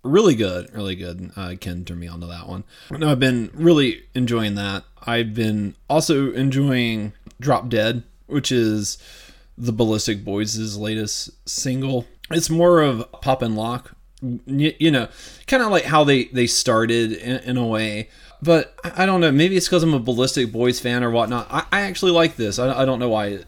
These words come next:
But it's, features, uh, Trinity, uh, and it's a lot of fun. It just dropped. Generations,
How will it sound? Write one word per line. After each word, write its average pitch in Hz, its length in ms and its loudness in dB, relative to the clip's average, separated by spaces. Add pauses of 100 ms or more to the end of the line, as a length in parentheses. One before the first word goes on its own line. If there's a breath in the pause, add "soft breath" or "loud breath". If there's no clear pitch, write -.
(460)
But 127 260 0
it's, - 400 -2 (140)
features, 135 480 -2
uh, 113 140 0
Trinity, 143 680 0
uh, 107 280 -8
and 120 140 0
it's 117 140 -2
a 113 40 -2
lot 123 220 2
of 120 100 0
fun. 120 300 -2
It 95 180 -4
just 117 320 -2
dropped. 110 440 0 (460 loud breath)
Generations, 147 840 2